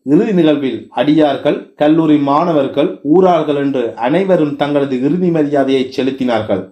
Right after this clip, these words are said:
அங்கே அவர் எழுதிய நச்சிந்தனை பாடல் மற்றும் திருமுறை பாடல்கள் பாடப்பெற்றதாக கூறப்படுகின்றது. இருபத்தி ஐந்து மூன்று ஆயிரத்தி தொள்ளாயிரத்தி அறுபத்தி நாலு புதன்கிழமை அன்று ஜோகர் சுவாமிகளின் புனித உடல் புராதன சைவ சமய கிரிகைகள், சடங்குகள் என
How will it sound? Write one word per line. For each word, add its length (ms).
அங்கே 460
அவர் 200
எழுதிய 320
நச்சிந்தனை 720
பாடல் 520
மற்றும் 440
திருமுறை 380
பாடல்கள் 500
பாடப்பெற்றதாக 800
கூறப்படுகின்றது. 680
இருபத்தி 500
ஐந்து 600
மூன்று 540
ஆயிரத்தி 460
தொள்ளாயிரத்தி 520
அறுபத்தி 460
நாலு 480
புதன்கிழமை 640
அன்று 580
ஜோகர் 400
சுவாமிகளின் 640
புனித 440
உடல் 420
புராதன 540
சைவ 360
சமய 460
கிரிகைகள், 640
சடங்குகள் 640
என 400